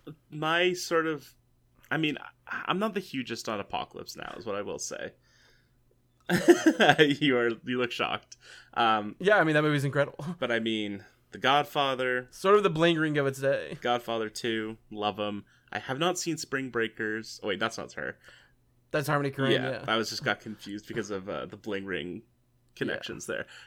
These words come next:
Speaker 1: But, uh, have not seen Somewhere. Have not seen, uh,
Speaker 2: Great.
Speaker 1: Chris Pontius
Speaker 2: Marie Antoinette.
Speaker 1: take the, uh, take the mic.
Speaker 2: Play, uh, Guitar Hero with Elle Fanning. <laughs>
Speaker 1: <laughs> Sure, absolutely. I assume that's what happens in that. Um,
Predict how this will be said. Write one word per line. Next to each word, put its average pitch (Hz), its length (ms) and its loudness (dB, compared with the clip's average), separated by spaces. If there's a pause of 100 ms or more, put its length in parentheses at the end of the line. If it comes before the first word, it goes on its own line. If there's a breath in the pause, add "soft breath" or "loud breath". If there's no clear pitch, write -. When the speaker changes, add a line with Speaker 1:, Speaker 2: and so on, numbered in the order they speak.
(140 loud breath)
Speaker 1:
But, 104 320 0 (800)
uh, 113 220 2
have 175 200 -2
not 185 160 -2
seen 160 200 -6
Somewhere. 123 640 -2 (360 soft breath)
Have 127 120 -2
not 131 180 -6
seen, 123 320 -4
uh, 107 280 -2
Speaker 2:
Great. 139 340 -2
Speaker 1:
Chris - 200 -6
Pontius 113 540 -4
Speaker 2:
Marie 135 180 -2
Antoinette. 135 460 -6 (100)
Speaker 1:
take 110 340 -6
the, 107 300 -4
uh, 101 340 -4 (960 loud breath)
take 131 200 -6
the 123 80 -2
mic. 107 180 0
Speaker 2:
Play, 139 340 2
uh, 127 100 0
Guitar 135 380 -4
Hero 151 440 -2
with 151 240 -2
Elle 139 160 4
Fanning. 151 400 6
<laughs> - 20 0
Speaker 1:
<laughs> - 0 -
Sure, 170 260 4 (160)
absolutely. 101 600 -4
I 71 60 -4
assume 110 240 -8
that's 101 220 -8
what 123 60 -6
happens 110 260 -8
in 110 100 -8
that. 117 240 -2 (400 loud breath)
Um, 127 540 4